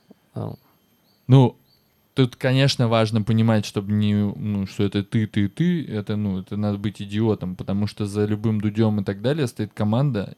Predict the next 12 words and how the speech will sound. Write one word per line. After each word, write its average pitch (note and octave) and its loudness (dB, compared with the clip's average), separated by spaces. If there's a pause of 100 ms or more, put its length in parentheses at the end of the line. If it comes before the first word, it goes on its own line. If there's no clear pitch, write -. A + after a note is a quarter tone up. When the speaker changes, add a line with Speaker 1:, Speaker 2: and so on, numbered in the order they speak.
Speaker 2:
без G#2+ -8
которых G#2+ -2
он C3+ 2
бы, G2+ -2 (140)
ну, A#2 0
просто A#2 0
сидел G#2+ 0
бы G#2 0
на A2 4
стуле C3+ 0
и G#2+ -6
пердел, G#2+ -2